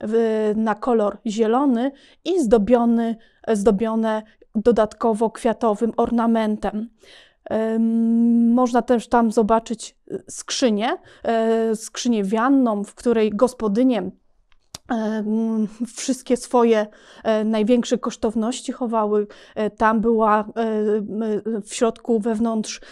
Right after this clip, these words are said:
tej skrzyni był tak zwany półskrzynek, w którym, e, największe skarby gospodyni chowała, czyli pieniądze i swoje najcenniejsze korale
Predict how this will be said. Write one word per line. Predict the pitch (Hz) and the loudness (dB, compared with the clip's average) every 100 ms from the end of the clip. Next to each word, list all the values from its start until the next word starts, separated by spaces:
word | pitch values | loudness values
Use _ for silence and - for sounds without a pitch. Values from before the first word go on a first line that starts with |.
| - | -2
tej | - 214 | 0 0
skrzyni | - - - 330 294 226 | -2 -12 -4 0 2 0
był | 196 233 220 | 0 -2 0
tak | 233 196 | -2 -2
zwany | 220 226 214 | -4 -4 -4
półskrzynek, | 240 269 - - - 269 262 254 - | -2 -4 -4 -14 -8 -2 -2 -2 -10
w | - | -10
którym, | - 226 226 220 220 - - - | -2 0 0 -4 -6 -18 -20 -6
e, | 220 214 | -4 -2
największe | 220 220 208 240 233 247 | -2 -2 0 0 0 -2
skarby | - - 262 208 208 | -4 -2 0 0 0
gospodyni | 202 - 214 202 214 208 | -4 -4 -4 -2 -2 -4
chowała, | 220 214 208 196 196 | -6 -4 -2 -2 -6
czyli | - 262 339 320 - - - | -6 -4 -2 -4 -10 -20 -2
pieniądze | 233 214 208 247 240 240 220 226 - - - - _ | 0 2 2 2 4 4 2 0 -8 -18 -18 -20 _
i | - 214 214 | -4 -2 -2
swoje | - 202 196 214 254 - _ 233 | -4 -2 0 0 -4 -14 _ -2
najcenniejsze | 226 214 226 214 208 196 - - | -2 -2 -2 -2 -2 -2 -4 -6
korale | 262 285 269 220 196 | -2 2 4 2 0